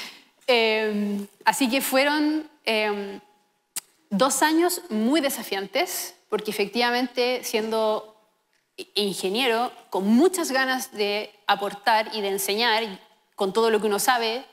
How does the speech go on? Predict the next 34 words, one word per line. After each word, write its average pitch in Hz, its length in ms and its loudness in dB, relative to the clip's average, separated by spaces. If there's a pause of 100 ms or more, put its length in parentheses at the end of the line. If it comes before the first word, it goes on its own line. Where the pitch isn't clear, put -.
(640)
porque 202 200 -4
las 202 100 0
matemáticas 220 460 2
claramente 233 420 0
para 214 180 0
mí 226 160 -2
no 220 120 -2
eran 214 180 -2
un 208 120 -2
desafío, 247 580 -2 (300)
después 196 260 -4
de - 20 0
todo 220 120 0
lo 214 120 2
que 214 80 0
había 214 420 0 (540)
trabajado 214 440 -2
en 208 60 0
la 202 60 -2
univers-, 202 320 -4
aprendido 202 380 -2
en 220 60 -2
la 208 80 2
universidad, 202 540 -4 (880)
em, 208 400 0 (380)
sí - 760 0
la 233 160 2
pedagogía 220 680 -2
es - 260 -8 (400)
muy 220 420 2
desafiante, 202 640 -8 (840)
desde 214 560 0
cómo 240 260 2
enseñar, 214 560 0